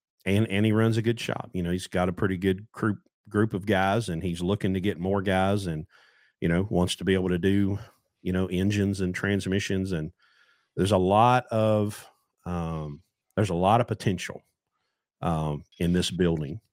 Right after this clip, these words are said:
And so we're, you know, we're kind of working together and, and, and sharing visions and trying to see where it's gonna end up. But, you know, our shop of choice, uh, going forward is going to be Cam's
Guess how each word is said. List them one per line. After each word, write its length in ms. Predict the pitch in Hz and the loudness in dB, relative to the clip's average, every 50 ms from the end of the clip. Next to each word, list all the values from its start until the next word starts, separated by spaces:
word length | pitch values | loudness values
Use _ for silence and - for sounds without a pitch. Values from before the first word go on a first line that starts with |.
| _ _ - | _ _ -6
And 460 | 92 87 87 85 82 80 80 78 - | -2 -2 0 0 0 -2 -2 -4 -4
so 140 | - - 82 | -4 -4 -2
we're, 200 | 82 87 92 92 - - | -2 0 -2 -2 -4 -4
you 120 | - 95 92 | -2 0 0
know, 120 | 87 85 | 0 0
we're 160 | 82 95 95 | 0 0 -2
kind 280 | - - - 98 92 92 | -2 0 0 0 2 0
of 80 | 90 92 - _ _ _ _ _ _ _ _ - | 0 -2 -6 _ _ _ _ _ _ _ _ 4
working 280 | 110 113 - 120 107 | 4 4 6 4 2
together 500 | 110 107 110 110 107 107 104 107 104 107 | 2 4 4 4 4 4 4 2 4 4
and, 260 | 110 101 104 104 104 - _ - _ _ _ _ _ _ _ _ - | 4 2 2 0 -4 -6 _ -20 _ _ _ _ _ _ _ _ 0
and, 400 | 98 92 92 90 90 87 90 - | 2 4 4 6 4 4 2 0
and 180 | 98 90 90 - | 0 0 0 0
sharing 440 | - - 113 110 110 110 110 107 98 | 2 4 4 6 6 6 4 2 2
visions 520 | 104 101 104 104 104 104 101 101 95 92 | 4 2 4 4 2 2 2 2 0 -2
and 160 | 92 90 92 - _ - | -2 -4 -4 -6 _ -6
trying 280 | - - 95 95 98 98 | -2 0 2 2 2 2
to 40 | |
see 260 | - - - 98 98 98 | 0 0 0 2 2 2
where 240 | 95 95 95 95 | 2 2 0 0
it's 260 | 95 - - - - - | -2 -4 -6 -10 -10 -6
gonna 240 | - 110 101 90 95 | -2 -2 0 0 0
end 260 | 107 101 90 90 90 | 0 0 0 0 0
up. 220 | 87 73 65 - - - | -2 -2 -4 -8 -6 -4
But, 200 | 87 82 78 - _ _ _ _ _ _ _ _ _ _ _ _ _ | -2 -2 -2 -4 _ _ _ _ _ _ _ _ _ _ _ _ _
you 120 | - 95 90 | 0 2 2
know, 220 | 92 92 85 - - | 2 0 0 2 4
our 380 | 101 104 120 120 120 120 117 | 6 8 8 8 8 6 6
shop 420 | 107 - - - 117 113 113 - - | 4 2 2 4 4 4 4 2 0
of 120 | 110 - | -4 -6
choice, 580 | - - - 107 87 82 - - - - - - - - - _ _ _ _ _ _ _ _ _ _ _ _ _ _ - - - _ - | -2 0 0 2 2 0 -2 -4 -6 -8 -8 -10 -14 -20 -20 _ _ _ _ _ _ _ _ _ _ _ _ _ _ -14 -14 -10 _ -2
uh, 240 | 95 92 90 90 87 | 0 0 0 0 0
going 340 | 82 101 95 98 101 98 | 0 0 2 2 2 0
forward 460 | 95 - 113 95 90 80 78 87 120 - - _ _ - | 0 2 2 2 2 2 -2 -4 -6 -10 -14 _ _ -4
is 160 | 90 85 80 | -4 -4 -2
going 300 | - 90 87 95 92 92 | -2 0 0 2 2 0
to 80 | - 90 | 0 0
be 140 | 90 92 90 | 0 -2 -2
Cam's 580 | - - 92 90 90 90 95 95 - - - | 0 0 0 2 2 0 -2 -4 -6 -10 -14